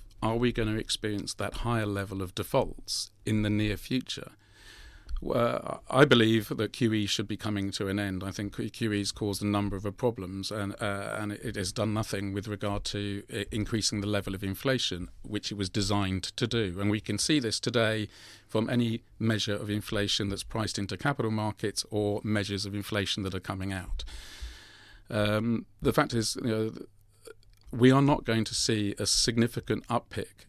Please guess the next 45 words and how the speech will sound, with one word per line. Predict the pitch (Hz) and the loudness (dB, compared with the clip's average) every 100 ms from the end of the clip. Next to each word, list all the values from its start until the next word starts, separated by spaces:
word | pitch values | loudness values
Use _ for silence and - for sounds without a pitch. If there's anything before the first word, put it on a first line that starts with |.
| - | -4
uh, | 104 | -2
uh, | - 104 - | 2 0 2
uptick | 120 - - 104 - - | 0 0 -4 -4 -6 -4
in | 107 | -2
the | 101 - | -2 -2
default | 117 - 135 131 | -4 4 4 4
probability | 110 104 87 98 92 - - - | -4 -4 -4 -8 -8 -8 -6 -2
over | 113 110 | 0 2
the | 107 | -2
course | - 110 101 | -2 -2 0
of | 107 | -2
the | 107 | 0
next | 104 101 - - | 0 0 -6 -6
two | - 110 | -6 -4
or | 104 | -4
three | - 107 | -2 -2
years, | 107 139 98 87 - - | 2 2 0 -4 -8 -6
I | 107 104 | 2 2
would | 98 98 | 2 -2
suggest. | - 110 127 - - - - - - - - - - - | -4 0 0 0 -8 -8 -14 -20 -20 -20 -8 -8 -8 -2
The | 113 | 2
reason | 147 160 123 | 4 4 2
is | 110 107 | 0 0
quantitative | - 147 - 120 110 107 | 0 0 0 -4 -2 -2
easing, | 107 101 104 | -2 -2 -2
as, | 104 104 - - | -4 -4 -6 -4
as | 104 104 | -4 -2
you | 98 | -4
suggest, | - 120 107 - - | -4 0 -2 -2 -2
has, | 104 - - - - | -4 -4 -10 -14 -8
uh, | 110 110 | -4 -4
has | 104 101 | -4 -8
pushed, | - - 151 - - | -10 0 0 0 -6
uh, | - - - | -10 -10 -8
you | 123 | -4
know, | 107 - | -4 -2
asset | 120 - 117 123 | -2 0 -2 -2
yields | 117 113 127 123 113 113 | 0 6 6 6 2 -2
lower. | 107 98 - - | -2 -2 -8 -12
It's, | 107 101 - | -10 -4 -2
uh, | 110 107 98 101 107 | -2 -4 -6 -6 -8
you | |
know, | 104 101 | -8 -8
it's, | - - | -10 -8
uh, | 117 107 - | -6 -6 -8